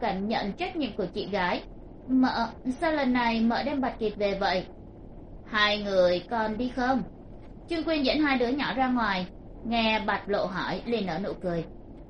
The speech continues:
"Lộ Lộ muốn mợ đi nhà." Bạch Lộ lập tức lắc lắc đầu, bé luyến tiếc Bạch Kiệt.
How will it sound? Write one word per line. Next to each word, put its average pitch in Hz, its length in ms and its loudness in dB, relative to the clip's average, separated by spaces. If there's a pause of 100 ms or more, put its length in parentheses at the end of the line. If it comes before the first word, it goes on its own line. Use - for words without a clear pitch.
(120)
"Lộ 269 200 4
Lộ 254 240 6
muốn 240 240 0
mợ 294 180 0
đi 262 100 0
nhà." 196 360 2 (560)
Bạch 277 200 4
Lộ 262 140 4
lập 247 220 6
tức 339 120 0
lắc 359 180 0
lắc 349 200 0
đầu, 208 340 4 (440)
bé 208 120 2
luyến 214 300 0
tiếc 311 160 -2
Bạch 269 240 -2
Kiệt. 185 200 0